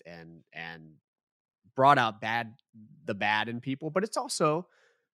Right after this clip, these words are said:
connected us a little deeper. And moving forward out of this pandemic now, we've built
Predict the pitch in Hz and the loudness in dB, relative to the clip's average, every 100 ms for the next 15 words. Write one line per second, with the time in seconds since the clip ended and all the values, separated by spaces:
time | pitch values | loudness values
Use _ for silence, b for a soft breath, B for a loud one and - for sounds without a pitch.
0 | - 185 151 156 165 170 170 160 220 165 | -2 4 4 4 0 0 -2 -2 -2 0
1 | - 151 170 175 151 202 208 160 156 185 | 0 2 0 0 -4 -2 0 0 0 0
2 | 139 - 135 120 123 - 117 120 127 120 | -2 -4 -4 -2 -4 -4 -6 -4 -8 -6
3 | 147 147 | -4 -4